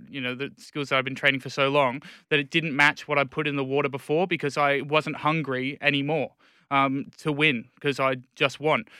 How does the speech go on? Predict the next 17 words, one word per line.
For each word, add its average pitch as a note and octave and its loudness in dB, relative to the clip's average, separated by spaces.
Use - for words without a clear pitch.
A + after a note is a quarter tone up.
So D#3+ 2
twenty G3 4
nineteen, E3+ 4
I D3+ -2
jump D#3+ 0
on D#3 6
and D3+ 0
I D3+ 6
get D3+ -2
saved E3 2
by D#3 2
my D3+ 2
race D3 2
skills, C#3+ -4
and C#3+ -4
it's C#3+ -4
a, D3 -2